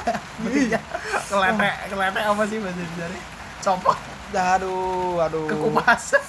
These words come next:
Speaker 1: Ya, aduh. Aduh. Aduh.
Speaker 2: Ya, enak.
Speaker 1: Miris, miris ya Allah. Eh,
Speaker 2: Miris
Speaker 1: Mas,
Speaker 2: ya.
Speaker 1: menurutmu, Pak,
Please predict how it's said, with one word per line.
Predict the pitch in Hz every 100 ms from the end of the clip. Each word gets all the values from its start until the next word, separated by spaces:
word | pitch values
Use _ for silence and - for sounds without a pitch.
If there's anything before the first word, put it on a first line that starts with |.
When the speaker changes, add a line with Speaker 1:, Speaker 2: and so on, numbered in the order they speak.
| 466 -
Speaker 1:
Ya, | 233 226
aduh. | 202 175 139 - - - - - - -
Aduh. | - 185 185 143 - - - - -
Aduh. | 180 170
Speaker 2:
Ya, | 147 139 139 143
enak. | 147
Speaker 1:
Miris, | 170 165 160
miris | 156 156
ya | 123
Allah. | 120 127 - - - -
Eh, | -
Speaker 2:
Miris | 151 135
Speaker 1:
Mas, | 135
Speaker 2:
ya. | 139 139 - -
Speaker 1:
menurutmu, | 143 160 170 202
Pak, | 196